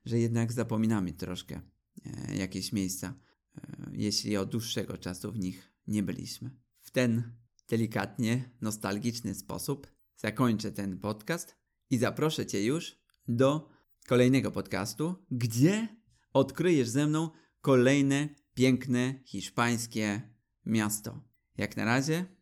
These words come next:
nie powiem, jakie to będzie miasto. Będzie to moja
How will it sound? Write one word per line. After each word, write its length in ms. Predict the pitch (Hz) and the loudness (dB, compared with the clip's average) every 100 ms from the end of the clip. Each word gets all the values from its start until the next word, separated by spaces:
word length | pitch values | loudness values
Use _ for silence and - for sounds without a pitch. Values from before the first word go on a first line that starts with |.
| _ _ - | _ _ -2
nie 140 | 113 | 0
powiem, 320 | 117 131 107 101 | 2 2 2 0
jakie 240 | 101 117 | 0 -4
to 120 | 107 | -4
będzie 260 | 101 98 101 | -2 -2 0
miasto. 500 | 95 92 - - _ _ _ _ | -2 -4 -10 -14 _ _ _ _
Będzie 300 | 110 135 120 | 2 2 2
to 100 | 110 | -2
moja 520 | 98 104 110 110 120 | -2 0 0 -2 -6